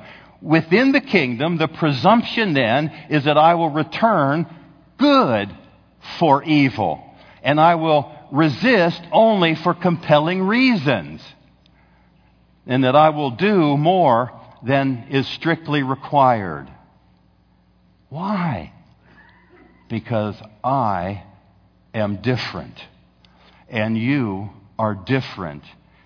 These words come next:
if Jesus is living his life in you and showing his life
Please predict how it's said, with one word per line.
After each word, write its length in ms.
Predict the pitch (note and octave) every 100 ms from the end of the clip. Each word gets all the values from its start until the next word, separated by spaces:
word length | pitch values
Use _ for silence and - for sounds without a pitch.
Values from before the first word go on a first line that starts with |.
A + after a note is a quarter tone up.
| _
if 280 | D3 D3+ B2+ - - - G2+
Jesus 880 | A2+ D3 C#3+ B2+ F#2+ F#2+ F#2 - - -
is 220 | A2+ F2+
living 420 | A2+ C#3 B2+ A2
his 200 | G#2+ G2+
life 400 | A2 F#2+ G2 F#2
in 240 | C3+ A#2+ G#2
you 320 | E2 D2 B1 _ - _ _ _ _ -
and 200 | G#2 F#2+
showing 460 | - C#3 C3+ A2
his 200 | G#2 F#2+
life 300 | G#2 G2 G#2